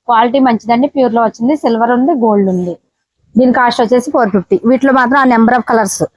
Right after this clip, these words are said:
కలర్స్ అయితే అన్ని కలర్స్ ఉన్నాయండి. కొన్ని కలర్స్ చూస్తున్నాం చూడండి, చాలా కలర్స్ అయితే ఉన్నాయి. హాఫ్ శారీస్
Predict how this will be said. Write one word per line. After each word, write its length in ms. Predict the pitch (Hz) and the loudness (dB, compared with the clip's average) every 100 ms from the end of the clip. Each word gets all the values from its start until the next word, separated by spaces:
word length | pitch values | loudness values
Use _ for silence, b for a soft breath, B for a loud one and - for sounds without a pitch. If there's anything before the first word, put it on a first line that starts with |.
| _ _ _ | _ _ _
కలర్స్ 260 | 233 247 247 | -2 -2 0
అయితే 160 | 247 285 | 0 2
అన్ని 160 | 247 240 | 2 2
కలర్స్ 300 | 240 220 247 | 2 2 2
ఉన్నాయండి. 500 | 214 208 196 180 180 _ _ _ _ _ 233 | 2 2 2 0 -2 _ _ _ _ _ -2
కొన్ని 180 | 220 | 0
కలర్స్ 300 | 226 226 196 | 0 0 0
చూస్తున్నాం 500 | 247 226 202 - 240 - | -2 -2 -2 -2 -2 0
చూడండి, 300 | 196 196 214 254 | 0 2 0 -2
చాలా 180 | 202 180 | -2 -2
కలర్స్ 320 | 185 190 175 175 | 0 -4 -2 -4
అయితే 180 | 165 | -2
ఉన్నాయి. 380 | 175 160 165 175 247 _ _ | -2 -2 -2 -2 -4 _ _
హాఫ్ 180 | 208 202 | -4 -2
శారీస్ 340 | - 220 214 | 0 0 0